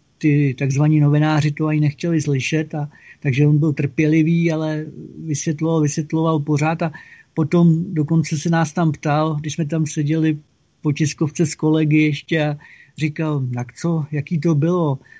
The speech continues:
A kolega Slovák tady, který žije, tak říkal, "Mílo, bylo to bezvadné, <laughs> ty jsi je tam vodil jako děti, <laughs> to nejsou novináři,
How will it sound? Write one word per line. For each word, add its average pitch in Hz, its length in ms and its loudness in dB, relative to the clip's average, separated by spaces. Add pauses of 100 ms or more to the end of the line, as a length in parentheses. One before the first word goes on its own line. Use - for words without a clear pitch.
(140)
A 139 160 -2
kolega 151 420 2
Slovák 143 580 -2
tady, 151 260 0
který 156 320 0
žije, 147 180 2
tak 147 140 -4
říkal, 147 320 0
"Mílo, 190 480 4
bylo 175 300 0
to 180 140 0
bezvadné, 220 800 0 (360)
<laughs> 247 440 -10
ty 214 120 -2
jsi 233 280 -2
je 214 60 2
tam 208 280 -2
vodil 220 500 0 (500)
jako 185 360 -2
děti, 190 600 -2 (340)
<laughs> 240 360 -14
to 190 120 -6
nejsou 233 360 -2
novináři, 214 680 -4